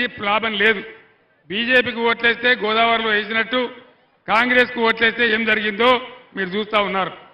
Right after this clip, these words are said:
కాబట్టి దయచేసి మీ అందరినీ కూడా నేను ప్రార్థించేది, ఆవేశం కాకుండా ఆలోచించి బీఆర్ఎస్కు శక్తి ఇచ్చి ఈ రాష్ట్రాన్ని, ఖమ్మాన్ని, అందరినీ కూడా ముందుకు తీసుకుపోయేటువంటి ఒక మంచి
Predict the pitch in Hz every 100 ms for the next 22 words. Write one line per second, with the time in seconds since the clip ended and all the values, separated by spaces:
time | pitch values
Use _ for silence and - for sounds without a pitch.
0 | _ _ _ 180 202 165 175 214 220 254
1 | 214 226 - - - _ 190 190 202 226
2 | 220 214 202 190 190 202 196 214 226 233
3 | - - - _ - 180 226 277 254 254
4 | 214 214 220 214 202 180 214 226 208 180
5 | 196 160 - - _ _ _ 170 226 240
6 | 233 - 170 202 - 233 220 254 254 -
7 | - - _ - 196 185 220 226 240 233
8 | 233 233 - 196 214 226 226 247 220 -
9 | - _ - 202 240 277 269 254 240 226
10 | 226 220 233 214 214 214 196 208 185 -
11 | - _ 196 180 202 262 262